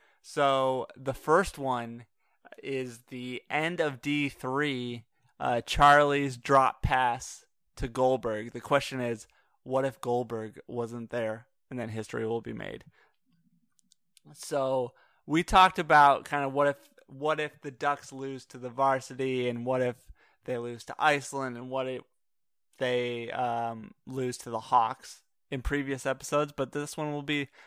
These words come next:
more specific to the moment here. So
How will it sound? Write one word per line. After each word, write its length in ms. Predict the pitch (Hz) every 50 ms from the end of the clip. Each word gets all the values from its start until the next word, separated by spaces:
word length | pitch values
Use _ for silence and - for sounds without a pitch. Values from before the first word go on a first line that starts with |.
| - _
more 160 | 160 180 214
specific 560 | - - - 190 - - 190 180 180 - -
to 180 | - - 196 202
the 80 | 185 190
moment 340 | 160 147 147 143 139 131
here. 240 | 127 135 135 131 123 - - - - - _ _
So 680 | - - - - 170 165 160 160 156 156 156 147 -